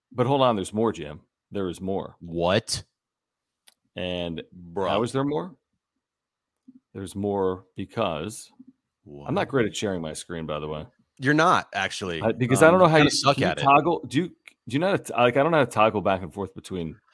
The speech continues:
Speaker 2: I, I don't, actually.
Speaker 1: Okay, so here's the next cap giveaway. Actually, before I pull up the screen.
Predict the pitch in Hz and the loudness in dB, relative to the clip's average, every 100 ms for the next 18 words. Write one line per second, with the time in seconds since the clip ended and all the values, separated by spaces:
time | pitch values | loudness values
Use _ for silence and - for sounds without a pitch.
0 | _ _ 110 107 95 98 87 80 76 - | _ _ -2 -2 -4 -6 -6 -8 -10 -14
1 | - _ _ - 78 - 78 73 73 - | -20 _ _ -8 -8 -6 -8 -6 -4 2
2 | 120 78 - - 120 151 156 151 139 131 | 2 2 -4 -2 2 2 2 2 2 0
3 | - 127 104 - 82 78 73 90 - 101 | 2 2 2 -2 -6 -6 -6 -6 -6 -6
4 | 104 131 123 123 110 104 - - 101 73 | -4 0 2 2 -2 -2 -8 -6 -6 -6